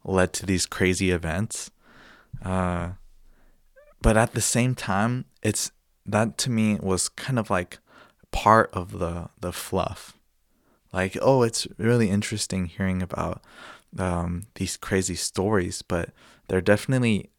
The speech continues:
they're definitely outliers, you know, like, you don't run into those kinds of situations every day.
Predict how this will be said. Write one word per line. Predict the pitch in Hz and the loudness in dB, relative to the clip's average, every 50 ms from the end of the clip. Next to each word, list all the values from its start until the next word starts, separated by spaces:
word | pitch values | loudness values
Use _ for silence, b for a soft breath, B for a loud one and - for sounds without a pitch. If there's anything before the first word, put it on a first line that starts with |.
| _ _ _ _ _ | _ _ _ _ _
they're | - 98 98 | 0 0 0
definitely | 92 - - 101 98 - - 139 139 143 139 117 104 - _ | 0 -2 -4 -4 -4 -4 -4 -4 -4 -2 -2 -4 -6 -8 _
outliers, | - 92 92 - - - - 82 82 85 85 87 87 - - - - - | 0 0 0 0 -2 -6 -6 -6 -6 -6 -8 -10 -12 -14 -16 -18 -16 -8
you | 98 90 | -6 -6
know, | 87 87 90 90 | -4 -4 -4 -4
like, | 87 90 87 - | -4 -6 -4 -4
you | 101 | -2
don't | 95 104 101 98 90 | 0 0 0 0 0
run | 92 92 98 | 0 0 0
into | 95 92 - - 98 90 90 - B B B B B B B B B | 0 -2 -2 0 0 0 -2 -4 B B B B B B B B B
those | - 120 110 113 117 - | 0 2 2 2 2 0
kinds | - - 107 101 98 101 | -2 -2 -2 0 2 2
of | 98 92 90 90 - - _ _ _ | 0 0 0 -4 -10 -18 _ _ _
situations | - - - 110 - - - 101 95 95 95 104 107 - - 87 90 87 87 | -4 0 0 0 -2 -2 0 2 4 6 6 4 4 0 -4 -4 -6 -4 -4
every | 87 85 87 82 | -4 -4 -4 -4
day. | - 85 90 98 92 87 | -2 0 0 0 0 -2